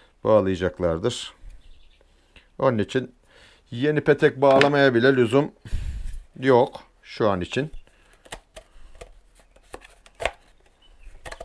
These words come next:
Şuralardan ana arıyı koyduğumuz zaman içine bakın böyle engeller var. Sadece küçük arıların,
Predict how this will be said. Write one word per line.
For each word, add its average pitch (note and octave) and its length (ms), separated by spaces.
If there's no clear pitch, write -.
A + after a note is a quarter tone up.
Şuralardan G2 720
ana A2 340
arıyı G2 220
koyduğumuz G#2+ 640
zaman F2+ 380
içine A2 460
bakın G#2 400
böyle G2 380
engeller G2+ 580
var. F#2+ 180
Sadece G#2 640
küçük - 300
arıların, F#2+ 480